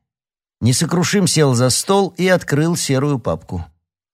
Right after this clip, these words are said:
Два толстых документа выскользнули на зеленое сукно стола. Он внимательно изучил заголовки, затем быстро пролистал оба и нахмурился.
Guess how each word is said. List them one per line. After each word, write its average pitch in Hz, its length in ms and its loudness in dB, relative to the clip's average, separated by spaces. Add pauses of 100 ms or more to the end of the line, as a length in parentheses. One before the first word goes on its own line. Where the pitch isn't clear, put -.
(140)
Два 113 240 2
толстых 113 500 -2
документа 117 540 0
выскользнули 110 720 -2
на 107 160 2
зеленое 95 500 -2
сукно 87 400 -6
стола. 73 540 -8 (580)
Он 131 120 2
внимательно 131 640 4
изучил 120 540 -2 (200)
заголовки, 117 680 0
затем 139 460 0
быстро 147 380 -2
пролистал 123 680 0
оба 139 460 0 (500)
и 139 80 2
нахмурился. 64 1040 -4